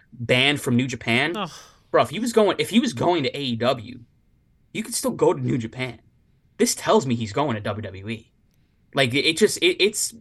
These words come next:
Speaker 1: I think it's a done deal. I think all, everything that,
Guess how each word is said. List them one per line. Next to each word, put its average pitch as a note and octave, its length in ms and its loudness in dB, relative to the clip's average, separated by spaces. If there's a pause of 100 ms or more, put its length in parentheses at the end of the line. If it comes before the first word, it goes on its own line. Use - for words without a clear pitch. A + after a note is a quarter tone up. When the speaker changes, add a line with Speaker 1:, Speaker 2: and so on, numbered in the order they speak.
(120)
Speaker 1:
I F3 160 2
think E3+ 320 0
it's C3 280 -2
a B2+ 60 -2
done A#2+ 360 4
deal. A#2 400 0 (340)
I F3 140 0
think F#3+ 220 2
all, D#3+ 160 8
everything D#3+ 460 2
that, B2 220 2